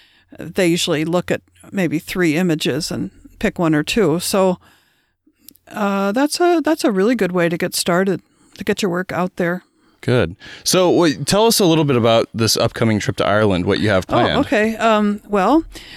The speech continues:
Speaker 1: I'm leaving in a couple of days, and I have, uh,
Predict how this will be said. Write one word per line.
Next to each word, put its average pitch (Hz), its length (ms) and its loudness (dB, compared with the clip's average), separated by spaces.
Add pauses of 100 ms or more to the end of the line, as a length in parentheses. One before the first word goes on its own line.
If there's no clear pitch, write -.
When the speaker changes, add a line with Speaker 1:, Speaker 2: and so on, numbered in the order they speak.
(180)
Speaker 1:
I'm 208 260 0
leaving 208 380 0
in 190 240 -2
a 180 40 -8
couple 233 300 -2
of 226 120 -2
days, 185 520 0 (800)
and 202 340 0
I 196 100 2
have, 196 480 -2 (880)
uh, 285 400 0